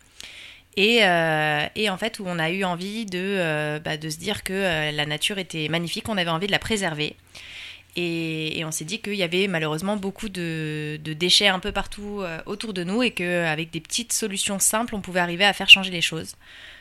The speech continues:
Donc voilà, on a, on a commencé comme ça et puis, euh, on essaye, euh, jour après jour, quotidiennement, de, de tendre vers, euh, vers le mieux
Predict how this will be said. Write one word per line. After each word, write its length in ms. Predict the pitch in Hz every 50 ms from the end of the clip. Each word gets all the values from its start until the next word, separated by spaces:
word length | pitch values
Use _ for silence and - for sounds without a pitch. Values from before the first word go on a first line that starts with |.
| - -
Donc 120 | 202 196
voilà, 220 | 190 180 165 147 143
on 60 | 156 156
a, 200 | 156 151 151 160
on 40 |
a 80 | 160 160
commencé 340 | 160 190 196 196 - - 190
comme 160 | - 156 151
ça 300 | 151 - 165 190 214 226
et 80 | 196 -
puis, 340 | - - - 165 151 147
euh, 140 | 143 139 143 143
on 220 | 151 147 147 151
essaye, 360 | 151 - - 170 175 175 165
euh, 140 | 151 147 151
jour 160 | 160 185 175
après 240 | 175 - - 180 165
jour, 220 | 160 180 196 -
quotidiennement, 560 | - 202 190 - 170 165 165 156 165 180 196 196
de, 340 | 175 165 156 151 147 147 151 156
de 80 | 160
tendre 300 | 156 - 190 190 202 196
vers, 200 | 185 185 180 180 180
euh, 260 | 170 160 151 147 151 156
vers 200 | 156 170 165 165
le 100 | 165 160
mieux 320 | 156 160 170 180 214 285